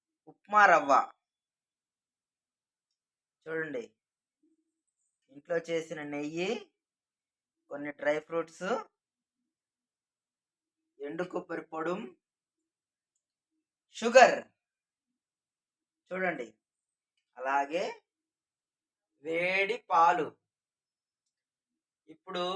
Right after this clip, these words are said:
మనం వచ్చేసి ఏం చేస్తున్నామో, మా భార్య ఎలా చేయాలో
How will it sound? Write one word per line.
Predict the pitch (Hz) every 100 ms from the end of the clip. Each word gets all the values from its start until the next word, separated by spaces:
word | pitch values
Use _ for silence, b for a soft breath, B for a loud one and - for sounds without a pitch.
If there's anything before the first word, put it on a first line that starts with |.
| 196
మనం | 180 175 170
వచ్చేసి | 170 208 196 214 190
ఏం | 185 190
చేస్తున్నామో, | 185 180 180 165 170 233 440 - _ _ _ _ _ -
మా | 147 156
భార్య | 165 185 180
ఎలా | 185 180
చేయాలో | 180 180 175